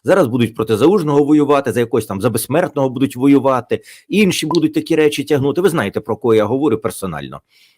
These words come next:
хто цим, е, дуже серйозно грався. І от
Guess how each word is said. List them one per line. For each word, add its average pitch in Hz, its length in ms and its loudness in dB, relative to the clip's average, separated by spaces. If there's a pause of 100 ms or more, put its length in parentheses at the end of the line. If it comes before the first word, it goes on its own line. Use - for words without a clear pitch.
(100)
хто 104 320 -2
цим, 101 360 -4
е, 95 380 -4
дуже 95 240 -6
серйозно 95 420 -6
грався. 87 400 -8 (380)
І 151 60 4
от 165 220 4